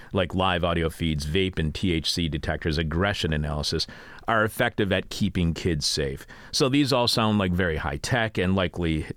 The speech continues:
you know, expensive surveillance technologies, yet they also sound cost effective as a surveillance and security tool, 'cause that would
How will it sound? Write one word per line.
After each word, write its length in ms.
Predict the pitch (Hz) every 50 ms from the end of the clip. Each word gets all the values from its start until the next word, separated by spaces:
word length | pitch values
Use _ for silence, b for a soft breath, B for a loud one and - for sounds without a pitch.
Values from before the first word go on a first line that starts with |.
| -
you 260 | - 71 - - - 82
know, 140 | 69 80
expensive 720 | - - 95 - - - - 95 92 98 - - 95 87 82
surveillance 480 | - - 82 76 82 85 87 87 80
technologies, 680 | - - 78 - 87 82 76 78 80 78 85 101 98 90
yet 160 | 113 110 104 B B B B B B -
they 100 | 104 101
also 260 | 110 127 139 - 123 107
sound 280 | - 117 101 101 95
cost 420 | - - - 117 117 117 113 - - -
effective 460 | 101 92 - - 127 135 - 107 90
as 160 | 87 85 82 92
a 60 | 92
surveillance 580 | - - 95 80 87 90 92 92 92 90 -
and 100 | 92 85
security 600 | 85 - 87 82 - - - - 139 147 120 95
tool, 400 | 85 - - 95 85 80 82 90 B B B B B B B B B -
'cause 220 | - 135 110 95
that 200 | 101 127 120 117
would 280 | 120 120 117 113 107 -